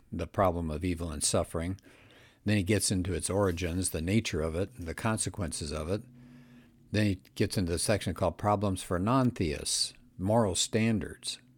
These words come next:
So I think that's really a good point. How, how can a, um, atheist, for example,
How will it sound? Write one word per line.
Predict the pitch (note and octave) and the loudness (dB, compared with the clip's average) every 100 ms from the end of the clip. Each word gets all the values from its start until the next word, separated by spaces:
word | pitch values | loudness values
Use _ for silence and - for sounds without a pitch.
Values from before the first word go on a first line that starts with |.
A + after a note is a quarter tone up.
| _ | _
So | - | -2
I | G#2+ | 0
think | F#2+ | 2
that's | G#2+ - | 0 0
really | F2 E2 | 0 0
a | |
good | E2 F#2 C2+ | 0 -4 -2
point. | A2 A2+ C2 | 0 0 0
How, | A2 G#2 - - - - _ - | -2 -2 -6 -20 -20 -20 _ 0
how | A#2 | 0
can | B2 A2 | 2 0
a, | F#2 E2+ E2 D#2+ D#2+ | 0 0 -2 -2 -4
um, | D#2 D2+ D2 D2+ - | -4 -6 -8 -12 -2
atheist, | A2+ A#2+ G2 D#2+ | 2 4 4 -2
for | - F2 | -2 -4
example, | D#2+ F2 E2 F2 E2 | -2 -4 -2 -2 -2